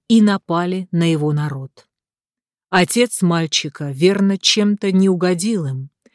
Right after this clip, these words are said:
так как однажды, когда он собирался на утреннюю молитву,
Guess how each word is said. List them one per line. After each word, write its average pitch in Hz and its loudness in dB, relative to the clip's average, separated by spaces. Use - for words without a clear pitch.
так 196 4
как 185 0
однажды, 170 -2
когда 170 0
он 190 2
собирался 175 -2
на 165 0
утреннюю 160 -2
молитву, 185 -6